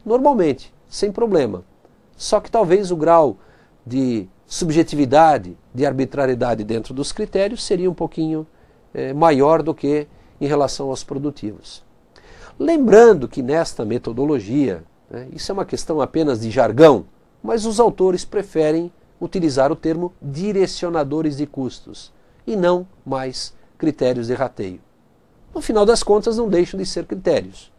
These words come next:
mas por uma questão de jargão, né, de palavreado dentro dessa sistemática, conforme ou em respeito aos, aos criadores, aos, os, os autores, nós vamos utilizar, então,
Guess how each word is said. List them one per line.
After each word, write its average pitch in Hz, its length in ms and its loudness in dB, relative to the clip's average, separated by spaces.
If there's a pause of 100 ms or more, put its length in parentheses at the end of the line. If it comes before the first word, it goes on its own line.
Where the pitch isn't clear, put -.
(360)
mas - 440 -12 (420)
por 214 100 -2
uma 190 140 0
questão 131 520 -2 (560)
de 143 120 0
jargão, 139 680 8 (380)
né, 143 260 -8 (200)
de 104 100 -10
palavreado 131 800 4 (340)
dentro 120 360 2
dessa 117 260 -6
sistemática, 190 760 -4
conforme 113 680 -6 (140)
ou 135 260 -4
em 127 120 -8
respeito 131 600 -4
aos, - 360 -20 (480)
aos - 160 -14
criadores, 139 580 4
aos, 98 400 -12 (500)
os, - 460 -20 (480)
os 110 140 -4
autores, 180 640 2 (360)
nós 226 200 -8
vamos 175 420 -6 (160)
utilizar, 143 520 -2
então, 127 440 -6